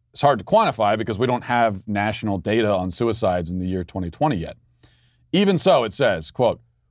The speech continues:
One study from the C D C, uh, shows that the percentage of youth emergency room visits that were for mental health reasons had risen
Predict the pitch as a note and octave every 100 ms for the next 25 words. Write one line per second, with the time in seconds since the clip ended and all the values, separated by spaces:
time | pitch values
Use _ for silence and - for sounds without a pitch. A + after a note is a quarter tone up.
0 | _ - C#3 A3+ - G3 D#3 D3 C#3 C3+
1 | B2 B2 A#2+ A#2+ C#3+ C3 A#2 A2 G2 A#2
2 | A#2 A2+ A2+ - C#3+ C#3 B2 A#2+ B2 A#2
3 | A#2 A2+ A2+ - F3+ F3 F3 B2+ G2+ A2+
4 | E3 - A#2 A#2+ F3 F3 - C3+ B2 G#2+
5 | F#2 D3+ G2+ F2+ - G#2+ G#2 A2+ G#2+ C#3+
6 | D3+ C3 C3+ C#3 A2 C#3 A2+ G#2 G2 G#2+
7 | F#2+ D#3+ A2+ G2+ A2+